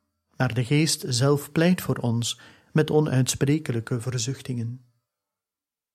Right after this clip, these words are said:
Wanneer de Heer iemand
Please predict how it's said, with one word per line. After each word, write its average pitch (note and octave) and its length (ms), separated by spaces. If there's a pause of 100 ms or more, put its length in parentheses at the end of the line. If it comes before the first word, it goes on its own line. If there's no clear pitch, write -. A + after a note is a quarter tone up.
(2000)
Wanneer F3+ 360
de D#3+ 80
Heer D3 300
iemand C#3 580